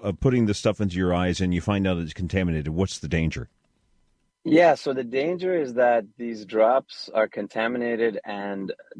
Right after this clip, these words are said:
Speaker 2: patients who have dry eye syndrome typically will have a breakdown in the epithelium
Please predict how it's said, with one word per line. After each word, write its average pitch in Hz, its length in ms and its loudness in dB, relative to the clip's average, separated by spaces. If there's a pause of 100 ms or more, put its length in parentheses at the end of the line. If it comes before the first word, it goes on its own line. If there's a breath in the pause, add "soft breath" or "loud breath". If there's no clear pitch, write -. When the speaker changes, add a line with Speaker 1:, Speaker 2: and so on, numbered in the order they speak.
(580)
Speaker 2:
patients 147 380 2
who 143 120 4
have 127 340 2
dry 110 560 4
eye 117 260 2
syndrome 139 800 -6
typically 127 460 -4
will 117 160 2
have 113 320 2 (460)
a 98 80 0
breakdown 110 580 -2
in 107 100 -2
the 95 200 -4
epithelium 104 880 -2